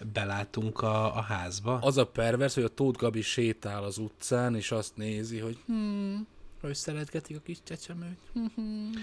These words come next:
Speaker 2: és
Speaker 1: Ja,
Speaker 2: és
Speaker 1: ja, ja,
Speaker 2: nézi.
Speaker 1: ja.
Speaker 2: Ö, és akkor az utolsó, amit így felírtam, hogy amikor apuka a fiával, és hát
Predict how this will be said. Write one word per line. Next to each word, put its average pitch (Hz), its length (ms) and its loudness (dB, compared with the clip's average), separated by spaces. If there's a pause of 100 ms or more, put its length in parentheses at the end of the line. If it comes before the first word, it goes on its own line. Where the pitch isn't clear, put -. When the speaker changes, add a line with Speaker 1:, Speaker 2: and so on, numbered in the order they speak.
(120)
Speaker 2:
és 139 180 -6
Speaker 1:
Ja, 107 200 2
Speaker 2:
és 110 60 8
Speaker 1:
ja, 107 80 6
ja, 101 120 6
Speaker 2:
nézi. 98 200 2
Speaker 1:
ja. 98 200 -2 (600)
Speaker 2:
Ö, 110 220 4
és 110 260 0
akkor 120 180 -2
az 120 60 0
utolsó, 110 800 2
amit 101 280 -2
így 104 120 -6
felírtam, 104 540 -2
hogy 104 140 -2
amikor 101 300 -4
apuka 104 600 -4
a 98 420 -6
fiával, 98 760 -4
és 95 80 -12
hát - 160 -10